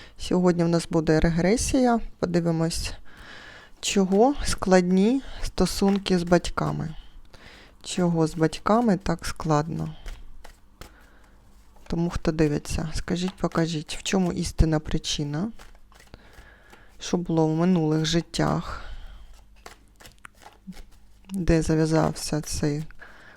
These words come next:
кармічний вузол, що тепер з батьками складності? Нема взаєморозуміння. Скажіть, покажіть. Те минуле життя, де зав'язався кармічний вузол з батьками, які у вас зараз, чого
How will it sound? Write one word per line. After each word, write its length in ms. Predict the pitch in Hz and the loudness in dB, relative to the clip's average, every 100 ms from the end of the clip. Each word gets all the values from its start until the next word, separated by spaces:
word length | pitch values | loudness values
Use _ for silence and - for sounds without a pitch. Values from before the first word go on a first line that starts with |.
| - | -4
кармічний 560 | 175 165 156 - 160 | 0 0 0 -2 -2
вузол, 540 | 151 151 160 165 226 269 | 0 0 2 2 2 0
що 200 | - 170 | -4 0
тепер 400 | 160 - 190 - | 0 2 2 0
з 260 | - - | -4 -2
батьками 560 | 170 151 - 170 185 185 | 0 0 0 0 2 0
складності? 840 | - 170 156 147 143 - - 156 - - - - - 170 | -2 0 2 0 -6 -8 -8 -8 -8 -16 -20 -20 -14 -4
Нема 240 | 156 160 | 0 0
взаєморозуміння. 1000 | 185 175 151 156 156 165 156 147 143 147 147 - - - | 0 0 0 0 -2 -2 0 -2 -4 -6 -6 -8 -8 -6
Скажіть, 380 | - 170 170 175 | -4 -2 -2 -4
покажіть. 680 | - - 165 156 - - - - - - - - - - - - - - - - - - - - - - - - - - - - - - | -6 -4 -2 -4 -8 -10 -14 -16 -18 -20 -20 -20 -20 -20 -20 -20 -20 -20 -20 -20 -20 -20 -20 -20 -20 -20 -20 -20 -20 -20 -20 -20 -20 6
Те 140 | - 214 | 8 10
минуле 440 | 196 190 185 180 | 8 6 6 4
життя, 640 | 175 190 - 254 269 262 214 | 2 0 6 8 8 8 6
де 120 | 202 | 6
зав'язався 580 | 196 185 185 185 - - | 6 6 6 4 4 2
кармічний 540 | 180 180 175 - 175 | 2 0 0 -2 -2
вузол 400 | 170 185 226 262 | -2 2 4 4
з 80 | 220 | 4
батьками, 520 | 185 - - 208 175 | 0 2 2 4 4
які 220 | 165 175 | 2 0
у 40 | 165 | 0
вас 160 | 165 | 0
зараз, 440 | 180 196 233 220 - | 2 2 2 2 -2
чого 460 | 180 170 208 226 | -2 0 0 0